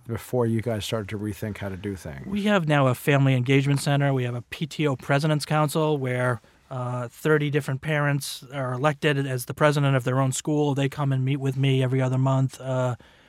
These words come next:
Speaker 2: parents are an amazing resource in Lawrence and
Speaker 1: Yes.
Speaker 2: have been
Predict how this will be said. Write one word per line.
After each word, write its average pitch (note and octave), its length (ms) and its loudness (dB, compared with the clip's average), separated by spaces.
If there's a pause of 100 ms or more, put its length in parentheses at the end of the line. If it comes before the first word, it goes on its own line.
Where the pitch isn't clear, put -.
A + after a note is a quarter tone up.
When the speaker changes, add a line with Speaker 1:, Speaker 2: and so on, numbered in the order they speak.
(180)
Speaker 2:
parents E3+ 640 0
are C3 260 0
an B2+ 80 0
amazing C3+ 560 4
resource C3 420 0
in F3 140 0
Lawrence F#3 400 -2
and C3 120 -2
Speaker 1:
Yes. B2+ 100 -2
Speaker 2:
have C3 220 -2
been C3 400 0